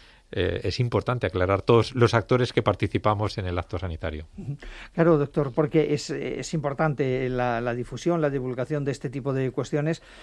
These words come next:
Speaker 2: pero, eh, como usted además es, eh, es docente, eh, ¿cómo aceptan los alumnos todo lo que tiene que ver con el concepto de la bioética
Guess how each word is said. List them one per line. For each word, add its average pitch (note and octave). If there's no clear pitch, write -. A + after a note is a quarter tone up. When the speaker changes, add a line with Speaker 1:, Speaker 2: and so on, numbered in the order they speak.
Speaker 2:
pero, D3
eh, C#3
como C#3+
usted C3
además D3+
es, D3+
eh, D3
es C3
docente, D#3+
eh, C3+
¿cómo G3+
aceptan E3+
los D#3
alumnos E3
todo F#3
lo E3+
que D#3+
tiene E3+
que D3+
ver D#3
con D3+
el C#3+
concepto D3
de D3
la C#3
bioética C#3+